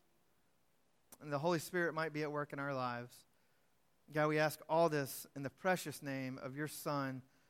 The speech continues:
our Savior. Amen. First Peter chapter three, if you wanna look with me at verses one through seven, I'll read them, uh, before we start talking about them a little more in depth.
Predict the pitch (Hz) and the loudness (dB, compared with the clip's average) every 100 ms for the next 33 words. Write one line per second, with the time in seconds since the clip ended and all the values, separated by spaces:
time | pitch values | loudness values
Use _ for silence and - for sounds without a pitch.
0 | _ - 143 143 - 147 127 123 117 110 | _ -6 -4 -2 0 0 -2 -6 -10 -14
1 | _ _ _ _ _ _ _ _ _ _ | _ _ _ _ _ _ _ _ _ _
2 | _ _ - 143 147 135 117 - _ _ | _ _ -6 -2 -2 -2 -6 -14 _ _
3 | _ _ _ _ _ _ _ _ _ _ | _ _ _ _ _ _ _ _ _ _
4 | - 196 - 240 214 226 208 202 - 214 | 4 4 6 6 8 10 8 8 0 4
5 | 220 180 196 196 185 190 190 180 180 180 | 4 4 2 0 2 2 0 -2 -2 -2
6 | 165 - - - 147 185 175 156 160 180 | -2 -8 -10 -4 2 2 2 -2 2 2
7 | 175 165 - 180 165 156 151 147 165 185 | 2 -2 4 4 6 4 4 4 4 2
8 | 151 147 143 139 - _ _ _ - 139 | 2 2 2 -2 -10 _ _ _ 0 4
9 | 135 135 139 165 156 151 165 147 151 143 | 4 2 0 2 2 2 2 4 2 2
10 | 151 143 143 156 143 143 147 147 143 143 | 0 0 0 0 -4 -4 -4 -2 -2 -2
11 | 139 135 | 0 0